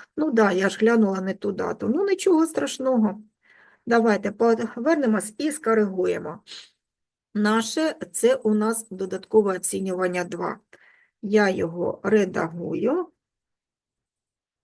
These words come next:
Так, дата у нас третє жовтня. Так,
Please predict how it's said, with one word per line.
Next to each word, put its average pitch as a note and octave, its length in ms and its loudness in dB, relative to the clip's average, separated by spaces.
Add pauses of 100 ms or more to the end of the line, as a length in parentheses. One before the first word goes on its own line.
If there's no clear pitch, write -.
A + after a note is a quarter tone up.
(120)
Так, F#3 360 -6
дата G3 540 0
у F3 220 -8
нас E3 440 -6
третє B3 460 2
жовтня. A#3 840 0 (2750)
Так, F#3 280 -6